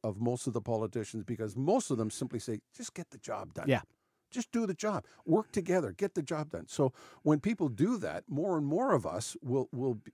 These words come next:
Speaker 1: be getting more and more attention. And the more attention we get, the more politics will change, and the more the backroom stuff will change, and the more the leadership will change. I, I'm optimistic that way, and whether or not I'm being silly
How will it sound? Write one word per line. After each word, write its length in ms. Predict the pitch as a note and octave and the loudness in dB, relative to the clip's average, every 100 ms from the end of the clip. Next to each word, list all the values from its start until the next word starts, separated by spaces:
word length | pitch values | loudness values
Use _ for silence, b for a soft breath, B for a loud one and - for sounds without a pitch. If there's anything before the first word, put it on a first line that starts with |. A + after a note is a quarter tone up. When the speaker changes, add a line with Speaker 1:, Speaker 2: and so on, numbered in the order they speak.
| - | -10
Speaker 1:
be 120 | G#2+ | -4
getting 460 | A#2+ C#3 C3+ C3+ A#2 b b - | 2 2 2 0 -2 b b -6
more 220 | C3 D3 | -2 4
and 100 | C3 | 4
more 180 | C3 A#2 | 6 4
attention. 600 | G#2+ - C4 B3+ G#2 D#2+ - | 0 -4 -4 -4 -8 -8 -4
And 140 | A#2+ | -2
the 60 | C3 | 0
more 200 | F3 D#3+ | -2 -4
attention 460 | C#3 E3 F#3+ G#3+ | 0 -2 0 -2
we 140 | A3 A3 | -2 -2
get, 240 | G#3 D4 - b b b b _ | -2 -4 -10 b b b b _
the 80 | B2+ | -4
more 240 | B2+ D3 | -2 -2
politics 560 | C#3+ D#3+ C#3+ C3+ C3+ - | -2 0 0 0 -4 -2
will 180 | B2 A2+ | -4 -4
change, 460 | - D3 D#3+ B3+ G3+ - | -2 0 2 0 -2 -2
and 160 | A#2 | 0
the 60 | A#2+ | 0
more 320 | B2 B2 B2 | 0 0 0
the 100 | A2 | -4
backroom 600 | F2 A2 A2+ C3 C#3 E3+ | -4 0 0 2 4 4
stuff 360 | G3+ - G3+ - | 4 0 0 0
will 120 | F#3+ | -4
change, 460 | - F#3+ G3 A3+ E3 | 0 -2 -2 -4 -4
and 140 | A#2 | -2
the 80 | A2 | 0
more 340 | A2 A2+ A2 | 0 2 2
the 120 | F#2+ D#2+ | 0 -2
leadership 540 | F2+ C#3+ G#3 A3 G#3 | 0 0 0 -4 -6
will 100 | A3 | -8
change. 380 | F3+ G#3 F#3+ - b b b b - | -8 -8 -8 -10 b b b b -8
I, 100 | D3+ - | -6 0
I'm 240 | E3 G3+ | 2 4
optimistic 680 | E3 F3 - C3+ C#3 - D#3 | 4 4 2 0 -2 -4 -2
that 180 | D#3 E3+ | -2 -2
way, 260 | E3 G3+ D#4+ - | -4 -6 -8 0
and 240 | B2+ C3 C3 | 2 4 2
whether 220 | C#3+ D3 | 2 2
or 40 | |
not 180 | C#3 C3+ | 2 2
I'm 120 | B2+ | 0
being 260 | A2+ A#2+ A2 | 0 -2 -2
silly 520 | - - C3 A3+ C4 | -4 0 0 0 -2